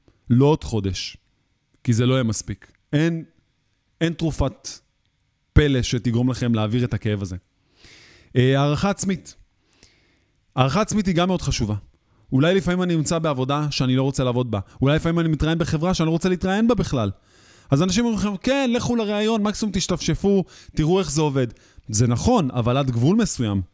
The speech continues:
עד גבול מסוים שאתם יכולים גם לשרוף את השם של עצמכם, וחבל.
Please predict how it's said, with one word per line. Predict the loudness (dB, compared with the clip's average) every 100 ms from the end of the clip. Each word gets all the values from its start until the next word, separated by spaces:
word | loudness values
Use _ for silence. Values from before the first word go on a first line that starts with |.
| _ _ -4
עד | 0
גבול | 2 0
מסוים | 0 -2 -4
שאתם | -4
יכולים | -4 -2
גם | -2
לשרוף | -2 -2 -4
את | -4
השם | -4 -2
של | -2
עצמכם, | -4 -4 -2 -2 -2
וחבל. | -4 -4 -2 -2 -2